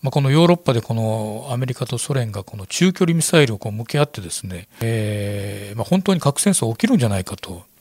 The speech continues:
まあ、市民がもう深刻にこう、お-、懸念していた頃なんですけれども、えー、この千九百八十三年十一月にですね、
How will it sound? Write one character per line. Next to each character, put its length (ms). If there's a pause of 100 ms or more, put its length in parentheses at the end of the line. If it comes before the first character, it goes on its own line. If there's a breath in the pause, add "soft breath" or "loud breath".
(540 loud breath)
ま 260
あ、 60
市 140
民 160
が 80 (140)
も 100
う 20
深 200
刻 180
に 80
こ 420
う、 40 (760)
お-、 60
懸 120
念 120
し 80
て 80
い 60
た 260 (800 loud breath)
頃 180
な 100
ん 60
で 80
す 80
け 100
れ 80
ど 80
も、 280 (840 loud breath)
え 1040
ー、 40 (180)
こ 120
の 60
千 160
九 120
百 60
八 160
十 180
三 320
年 160
十 180
一 200
月 220
に 80
で 120
す 100
ね、 300